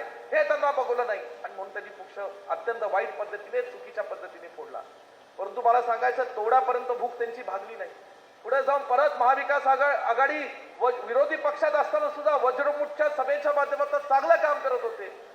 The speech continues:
लोकांचा प्रतिसाद मिळत होता आणि म्हणून पुन्हा राष्ट्रवादी काँग्रेस पक्ष त्यांनी सुद्धा फोड-, फोडला आणि महायुतीचं सरकार या महाराष्ट्रामध्ये त्यांनी स्थापन केलं. हे सगळं महाराष्ट्राला माहिती आहे, परंतु या महायुतीच्या लोकांना हे लक्षात नाही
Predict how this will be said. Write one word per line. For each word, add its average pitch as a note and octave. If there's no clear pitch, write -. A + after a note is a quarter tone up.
लोकांचा D#4+
प्रतिसाद E4+
मिळत D#4
होता B3
आणि G3
म्हणून A3+
पुन्हा B3+
राष्ट्रवादी A#3
काँग्रेस A3+
पक्ष -
त्यांनी F#3+
सुद्धा F#3+
फोड-, -
फोडला G3
आणि G3+
महायुतीचं G#3+
सरकार G3+
या G#3+
महाराष्ट्रामध्ये F#3+
त्यांनी F3+
स्थापन D#3
केलं. B2
हे G#3+
सगळं G3
महाराष्ट्राला A#3+
माहिती -
आहे, D#3+
परंतु B3+
या G#3+
महायुतीच्या A3
लोकांना G#3+
हे G#3
लक्षात A#3+
नाही G3